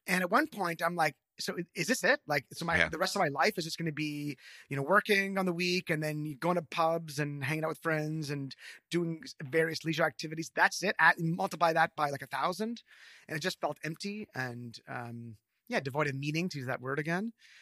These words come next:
Speaker 1: Um, so I kind of, yeah, I, I, I did it with the expectation that,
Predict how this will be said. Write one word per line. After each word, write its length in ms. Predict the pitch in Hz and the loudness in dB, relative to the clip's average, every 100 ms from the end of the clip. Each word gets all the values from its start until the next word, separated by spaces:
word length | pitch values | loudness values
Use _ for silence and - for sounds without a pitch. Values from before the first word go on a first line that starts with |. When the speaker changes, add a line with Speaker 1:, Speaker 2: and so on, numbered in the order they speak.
| - _ | -20 _
Speaker 1:
Um, 220 | 147 139 | -2 -2
so 160 | 135 190 | 0 2
I 60 | 254 | 4
kind 160 | 381 | 4
of, 100 | 226 143 - | 2 0 4
yeah, 300 | 330 349 160 | 6 6 0
I, 100 | 185 - | -2 -4
I, 160 | 202 - | -8 -2
I 120 | 190 | -2
did 220 | 160 202 240 | 0 6 6
it 100 | 254 | 6
with 120 | 180 | 0
the 80 | 180 | -2
expectation 800 | 156 170 - 170 - 156 147 139 | -2 -6 -2 -2 -2 -4 -4 -4
that, 240 | 131 123 | -4 -4